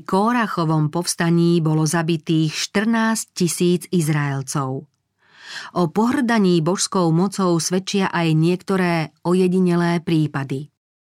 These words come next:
Pri istej príležitosti syn izraelskej matky a otca Egypťana, čo vyšli z Egypta,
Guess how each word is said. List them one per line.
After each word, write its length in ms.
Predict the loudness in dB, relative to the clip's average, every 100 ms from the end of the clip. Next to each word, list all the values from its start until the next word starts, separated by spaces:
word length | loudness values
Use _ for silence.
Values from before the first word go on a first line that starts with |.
| _ _ _ _ _ _ _ _ _ 0
Pri 160 | 2
istej 480 | 2 -2 -2 -2 -2
príležitosti 960 | 0 0 2 2 0 -2 -2 -2 -4 -6 -8 -20 -10
syn 320 | -2 0 0
izraelskej 800 | 0 -2 0 0 -2 -4 -2 0
matky 480 | 0 -2 -4 -4 -4
a 320 | -2 -4 -4
otca 240 | -6 -4 -4
Egypťana, 800 | -2 -4 -6 -4 -2 0 0 -2
čo 160 | -2 -2
vyšli 320 | -2 -4 -4
z 160 | -4 -2
Egypta, 480 | -4 -6 -6 -6